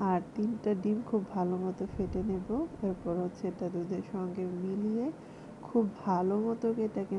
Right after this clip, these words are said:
মিক্সড করব। এরপর হচ্ছে একটু ভ্যানিলা এসেন্স দেব, সামান্য একটু দিয়ে খুব ভালো মতো মিলিয়ে এই, এটা পাত্রের মধ্যে ঢেলে দেড়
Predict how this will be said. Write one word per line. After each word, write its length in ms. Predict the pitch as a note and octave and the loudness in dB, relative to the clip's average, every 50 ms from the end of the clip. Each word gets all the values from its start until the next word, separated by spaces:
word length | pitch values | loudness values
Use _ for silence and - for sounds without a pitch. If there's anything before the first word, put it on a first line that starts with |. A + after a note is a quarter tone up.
| F#3 F#3 | 2 2
মিক্সড 280 | F#3+ F#3 F3+ - - - - - | 2 0 0 -2 -8 -10 -4 -2
করব। 260 | F3+ F3 E3+ E3+ F3+ G3+ F#3 G3 - - - - - - - - - - - - - - - - - - - - - - | 0 0 0 -2 -4 -6 -8 -8 -10 -14 -16 -16 -16 -16 -16 -16 -16 -14 -14 -14 -14 -14 -16 -16 -16 -16 -16 -12 -6 -2
এরপর 340 | G#3 G3 - - - G3+ G#3 G#3 G#3 G3+ | -2 -2 0 0 2 2 4 6 6 4
হচ্ছে 280 | G3 G3 - - A3 G3+ G3 F3+ F#3 | 4 2 0 2 4 4 4 4 4
একটু 280 | G3 - - - G3+ G#3 A3+ C#4 - - - - - - - - - - G3 G3+ | 2 0 0 2 4 4 4 2 0 -6 -14 -16 -16 -16 -14 -14 -8 -2 2 4
ভ্যানিলা 420 | G3 G3 F#3+ G3+ G3+ G3+ G3+ G3 G3 G3 | 4 4 4 4 4 4 4 4 4 2
এসেন্স 280 | G3 - G#3 G3 G3 F#3+ G3 - | 0 0 0 0 0 0 0 2
দেব, 180 | G#3+ G#3 G#3+ A#3+ B3 C#4+ E4+ - - - - - - - - - - - - - - - - - | 2 2 4 4 2 2 0 -2 -6 -12 -14 -14 -14 -14 -14 -14 -14 -14 -14 -14 -14 -14 -8 -2
সামান্য 380 | B3+ B3 A#3+ A#3 A#3 A3 G#3 G#3 G3 F#3 | 0 0 2 2 2 4 4 4 2 2
একটু 220 | G3 - - G#3+ A#3 D4 D4+ C#4+ B3+ G3 G#3+ | 0 0 0 2 2 2 0 -2 0 2 4
দিয়ে 180 | G3+ G3 F#3+ G3 - - | 4 4 2 2 0 0
খুব 120 | G3+ G3 G3 - | 0 0 0 -2
ভালো 180 | G#3 F#3 F3+ F#3 F#3 F#3+ | 0 0 2 2 2 0
মতো 200 | G3 F#3+ - G#3 G#3 G#3 G#3 | 0 -2 0 0 0 2 2
মিলিয়ে 380 | G3 G3 G3 G3+ G#3 A3+ C#4 F4+ G4 - - - - - - - - - - - - - - - - - - - - | 2 2 2 4 4 4 2 0 -2 -4 -10 -14 -16 -16 -14 -14 -14 -14 -14 -16 -14 -14 -14 -14 -14 -14 -10 -4 0
এই, 180 | G#3+ G#3 G3+ G3 F#3 - - - | 4 4 4 4 4 0 -8 -6
এটা 160 | - - G#3 G3+ - | 0 0 2 2 4
পাত্রের 380 | G3+ F#3+ F3+ - - G3+ G3+ G3 G3 | 2 2 2 0 2 2 2 4 4
মধ্যে 240 | G3 F#3 F#3 G#3 G3+ G3 G3+ | 2 2 4 2 2 2 2
ঢেলে 380 | F#3+ G3+ G3 F#3+ G3+ G#3+ B3 D4+ F4+ F#4+ - - - - - - - - - A#3 G3+ | 2 2 4 4 4 4 4 4 2 0 -4 -8 -12 -12 -12 -14 -12 -8 -4 0 4
দেড় 220 | G#3+ G#3+ A#3 B3 | 4 6 6 6